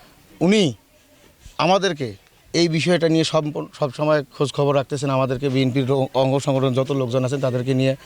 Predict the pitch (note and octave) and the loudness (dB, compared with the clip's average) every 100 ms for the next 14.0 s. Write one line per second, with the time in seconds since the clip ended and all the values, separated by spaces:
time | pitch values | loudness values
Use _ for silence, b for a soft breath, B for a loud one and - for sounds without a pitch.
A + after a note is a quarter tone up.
0 | B B B - D#3 - D3+ D3 C3+ D3+ | B B B -2 -2 0 2 2 2 0
1 | D3 D3 C#3+ C3 D3 D#3 D3 F3 F#3+ - | 0 0 0 -2 -2 -2 -4 -6 -8 -14
2 | B B B - D3 D3+ D3+ D3 E3 - | B B B -2 0 0 0 -2 -2 -2
3 | F3+ F#3+ A3 _ b b b - F3 G3+ | -2 -2 -8 _ b b b -2 2 2
4 | C3 A2 _ - D3+ E3+ F3 - C#3 D3 | 0 -8 _ -4 0 2 0 -2 -2 0
5 | E3 D#3 D#3+ D#3 D3 C3+ C#3+ D3 C3+ C3+ | 2 2 2 2 0 -2 -2 0 0 -4
6 | C3 B2+ C3 C3+ A#2 _ _ B2 C3 B2+ | -2 -2 0 -2 -4 _ _ -6 -4 -2
7 | B2 B2+ A#2+ B2+ - A#2+ C3 C#3+ E3 G#3+ | -2 -4 -4 -8 -8 -4 0 0 -2 -6
8 | B B B B B - D#3 C#3+ C#3+ C#3+ | B B B B B -2 0 0 2 2
9 | D#3+ D3+ D#3+ E3 E3+ D3+ D#3 C#3+ D3 C#3+ | 2 0 0 2 2 2 0 0 0 0
10 | D3 C#3+ C#3+ D#3 D3+ B2+ B2 C3 C#3+ D#3+ | 0 0 2 2 2 -2 -4 -2 0 2
11 | D#3 C#3+ C#3 D3+ C#3+ C#3 B2+ C#3 C#3 - | 2 0 -2 -2 -4 -4 -2 -2 -2 -2
12 | B2 C3+ C3 B2+ C3+ C#3 C#3+ C3 C3+ C3+ | -4 0 0 -2 0 0 0 2 2 2
13 | C3 C3 B2+ B2+ B2+ B2+ B2+ B2 B2+ | 0 -4 -4 -2 -2 -2 -4 -4 -6